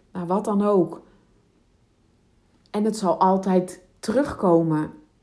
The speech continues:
Er zullen periodes zijn dat je er geen last van hebt. En dan ineens word je weer ergens door geraakt. Of komt het gewoon zo op. En het is oké. Het is oké.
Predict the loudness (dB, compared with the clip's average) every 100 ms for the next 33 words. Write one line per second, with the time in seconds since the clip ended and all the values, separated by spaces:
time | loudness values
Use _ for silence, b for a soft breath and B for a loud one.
0 | _ 0 2 4 2 2 0 0 2 0
1 | 0 -2 -2 -2 -4 -2 0 0 0 -2
2 | -2 -2 -2 -2 -2 -2 -2 -2 0 -2
3 | -2 -2 0 0 0 -2 0 0 -2 -6
4 | -4 -2 -2 -6 -16 b b b -12 -6
5 | -4 -4 -4 0 2 2 2 2 2 0
6 | -2 -2 -12 b b b b b _ -8
7 | -6 -6 -6 -6 -4 -2 0 0 -4 -6
8 | -18 _ _ _ _ _ _ _ _ _
9 | _ _ _ _ -12 -10 -6 -6 -4 -4
10 | -2 -2 -2 -6